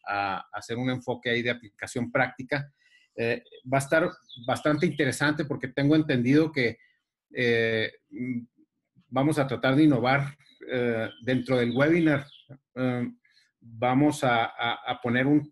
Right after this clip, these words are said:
eh, que el webinar sea de aplicación teórica y práctica, ¿eh? Entonces, eso va a estar interesante. Eh, estamos viendo, eh, precisamente la mecánica de esto,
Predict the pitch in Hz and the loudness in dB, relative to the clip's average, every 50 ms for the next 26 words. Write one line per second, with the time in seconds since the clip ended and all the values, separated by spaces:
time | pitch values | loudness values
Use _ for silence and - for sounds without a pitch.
0 | _ - 123 127 123 120 113 113 113 - 127 120 110 113 131 139 147 151 147 131 | _ -10 -6 -4 -4 -4 -4 -6 -6 -4 -4 -4 0 0 2 4 4 4 4 4
1 | 107 - - 143 139 143 147 147 139 127 - - 123 - - 110 - - 139 135 | 2 0 0 2 2 2 4 2 2 0 -2 -6 -10 -6 -4 -4 -2 0 0 2
2 | 143 147 147 139 143 - _ - - - - _ - 147 151 151 160 156 147 127 | 4 4 2 2 -2 -8 _ -20 -20 -20 -6 _ 2 2 4 2 2 0 -2 -4
3 | 123 120 - 131 131 131 131 - 117 - - 110 104 - - _ - - - - | -4 -2 0 0 0 0 -2 -6 -12 -10 -10 -10 -10 -10 -14 _ -20 -20 -20 -20
4 | _ _ - - - _ - 123 135 143 139 - _ _ _ _ _ _ - 113 | _ _ -20 -20 -16 _ -6 -6 -6 -6 -8 -12 _ _ _ _ _ _ -14 -8
5 | 107 135 135 131 143 139 139 135 135 139 143 139 131 - 143 139 139 143 139 135 | -4 -4 -2 -2 -2 -2 -2 -2 -2 0 0 0 0 0 0 0 0 0 0 -2
6 | 107 101 - - 120 113 107 - 104 - - _ _ _ _ _ _ _ _ - | -2 -2 -2 -2 -2 -2 -2 -6 -10 -14 -18 _ _ _ _ _ _ _ _ -20
7 | _ _ _ _ _ _ 113 110 107 107 107 104 107 107 104 104 - - - _ | _ _ _ _ _ _ -8 -6 -6 -6 -6 -6 -6 -6 -6 -8 -10 -12 -16 _
8 | - 107 113 107 - - 120 117 131 127 113 123 120 120 120 123 123 120 110 98 | -10 -10 -8 -8 -6 -4 -2 0 0 0 0 0 0 0 0 0 0 0 0 -2
9 | 92 - _ - - 110 107 104 - _ - 107 107 - 123 120 139 127 123 120 | -4 -8 _ -12 -8 -8 -8 -8 -10 _ -10 -8 -6 -6 -6 -4 -2 0 0 0
10 | 117 - 131 120 113 107 101 95 - 117 120 120 120 - 104 101 110 127 135 - | 0 -2 -2 -2 -2 -4 -6 -6 -6 -6 -6 -6 -6 -6 -4 -2 -2 -4 -4 -4
11 | - 160 160 151 | -6 -6 -6 -6